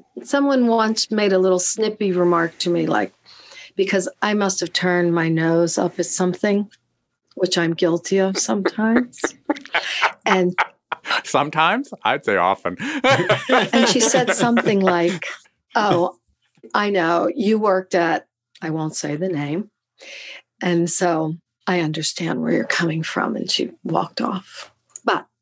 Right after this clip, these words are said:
Speaker 1: in general, I think people have been happy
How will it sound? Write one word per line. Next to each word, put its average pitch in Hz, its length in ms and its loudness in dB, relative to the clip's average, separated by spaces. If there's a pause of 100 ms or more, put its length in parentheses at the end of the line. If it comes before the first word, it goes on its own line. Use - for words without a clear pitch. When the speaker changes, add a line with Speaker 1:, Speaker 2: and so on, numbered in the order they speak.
(280)
Speaker 1:
in 196 200 2
general, 254 720 2 (220)
I - 180 0
think 220 240 0
people 247 300 0
have 247 100 -2
been 262 300 2
happy 311 540 -2